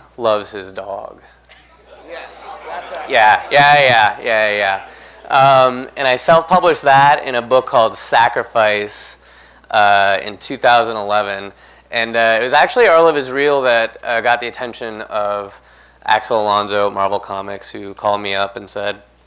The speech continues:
Speaker 1: "I really loved Our Love Is Real. I thought it was fantastic, uh, and I wanted to know if you are ready to get in the mix at Marvel." And I said,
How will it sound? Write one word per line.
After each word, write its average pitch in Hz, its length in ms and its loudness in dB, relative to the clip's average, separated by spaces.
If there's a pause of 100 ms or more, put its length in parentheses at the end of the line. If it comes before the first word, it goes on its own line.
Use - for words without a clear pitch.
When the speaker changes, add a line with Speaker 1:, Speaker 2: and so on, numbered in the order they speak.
(680)
Speaker 1:
"I 123 40 0
really 156 220 4
loved 156 260 4
Our 139 140 6
Love 139 180 2
Is 123 140 -8
Real. 139 420 0 (220)
I 127 80 -6
thought 123 160 2
it 120 40 2
was 113 100 -6
fantastic, 123 920 0
uh, - 40 -12 (360)
and 113 100 -4
I 110 60 -2
wanted 113 320 -2
to 113 80 -8
know 131 460 2
if - 380 -8 (420)
you 113 400 -4
are 113 160 4
ready 139 300 4
to 139 140 -6
get 120 240 0
in 117 100 -8
the 117 60 -10
mix 113 200 -8
at 107 60 -8
Marvel." 131 320 0
And 107 80 -2
I 104 80 -6
said, 113 280 -6